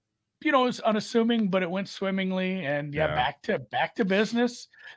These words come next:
Speaker 1: There's a lot of work left to do. We're gonna start on team previews next week, starting with,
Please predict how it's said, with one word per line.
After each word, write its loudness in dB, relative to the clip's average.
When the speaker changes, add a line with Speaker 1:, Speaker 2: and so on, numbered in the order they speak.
Speaker 1:
There's -4
a 4
lot 4
of 2
work 0
left 2
to -4
do. -2
We're 0
gonna -6
start -2
on -4
team -2
previews -2
next -2
week, -2
starting 2
with, 0